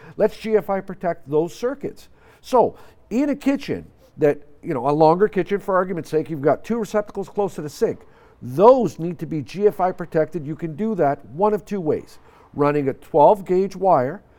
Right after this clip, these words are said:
to a twenty amp receptacle, placing in a G F I, and then up and over to the other. So now both of these items are gonna be G F I protected. Or if you have a split receptacle, you can purchase a G F I protecting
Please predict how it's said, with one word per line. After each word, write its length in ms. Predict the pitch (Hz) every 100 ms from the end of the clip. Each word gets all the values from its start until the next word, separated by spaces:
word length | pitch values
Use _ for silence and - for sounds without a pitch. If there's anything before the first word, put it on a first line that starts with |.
| _ _
to 160 | - 170
a 60 |
twenty 400 | 143 - 190 196
amp 240 | 185 185 -
receptacle, 640 | 208 220 180 143 - 175 - - _ _
placing 420 | - 151 156 208
in 80 | 220
a 60 | 220
G 240 | 208 220
F 160 | 208 180
I, 360 | 156 156 190 -
and 260 | 135 131
then 260 | 135 135 135 _
up 200 | - 139
and 80 | 143
over 200 | 135 135
to 120 | 175 226
the 160 | 240
other. 300 | 135 160 262 - _ _ _ _ _ _
So 100 | -
now 240 | 139 131 120
both 340 | 98 151 175
of 60 | 196
these 260 | 190 190 -
items 400 | 135 135 180 214
are 60 | 165
gonna 160 | 139
be 140 | 117 113
G 240 | - 127
F 120 | 123
I 120 | 139 156
protected. 500 | 190 - 90 - - - - _ _ -
Or 440 | 226 208 139 196 - - -
if 160 | 160
you 140 | 156 151
have 220 | 160 143
a 160 | 135 - _
split 440 | - - - 285 -
receptacle, 640 | 160 117 98 107 - 233 - - -
you 120 | 139
can 160 | 139
purchase 460 | 120 151 156 190 -
a 240 | 139 135 117 - - _ _
G 240 | - 165
F 160 | 151 -
I 160 | 131
protecting 640 | 123 120 101 117 - 110